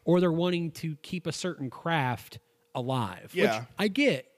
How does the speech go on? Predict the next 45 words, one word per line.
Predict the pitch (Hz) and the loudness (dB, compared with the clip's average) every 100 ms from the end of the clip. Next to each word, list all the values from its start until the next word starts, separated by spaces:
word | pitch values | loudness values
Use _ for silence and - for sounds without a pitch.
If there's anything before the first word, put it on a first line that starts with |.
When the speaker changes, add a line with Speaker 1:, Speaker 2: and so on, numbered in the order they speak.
| _ | _
Speaker 1:
Like, | 165 151 | -8 -6
a | |
lot | 165 170 | -2 0
Speaker 2:
It's | |
Speaker 1:
of | 220 | 4
Speaker 2:
like | 226 | 4
Speaker 1:
people | 185 | 6
Speaker 2:
record | 208 190 151 | 4 4 -4
players. | 143 127 120 143 147 | -4 -2 -2 -4 0
Speaker 1:
Yes. | 127 - | -2 -2
Speaker 2:
You | 143 | -10
collect | - 147 151 | -2 -2 0
records | 139 143 151 | -2 -2 -6
because | 139 135 139 | -10 -10 -8
you | 143 | -6
like | 139 131 123 - | -4 -4 -4 -8
it, | 104 - - | -14 -16 -6
Speaker 1:
Yeah, | 165 | -4
there | 156 208 | 0 -2
are | |
Speaker 2:
you | 220 | 0
Speaker 1:
people | 202 185 196 | -2 0 -2
Speaker 2:
know? | 180 | -2
Speaker 1:
that | 139 | -2
do | 151 | -2
the | 160 | -2
film | 156 147 139 131 | -4 -2 0 -2
because | 139 147 | -4 -4
they | 123 131 | -4 -4
want | 135 143 143 135 _ | -2 -2 -2 -6 _
to | - 143 131 127 | -6 -2 -2 -2
be | 135 | -4
able | 127 131 | -4 -8
to | - | -8
touch | - 147 127 - - | -4 -4 -4 -12 -8
the | 143 | -12
craft. | - 143 127 - | -6 -4 -2 -4
They | |
wanna | 131 131 | -6 -4
be | 127 | -2
able | 131 127 | 0 -2
to, | - - - - | -4 -16 -18 -2
and | 269 | 2
I | 277 | 4
understand. | 214 151 - 123 113 123 | 4 0 -2 -4 -4 -4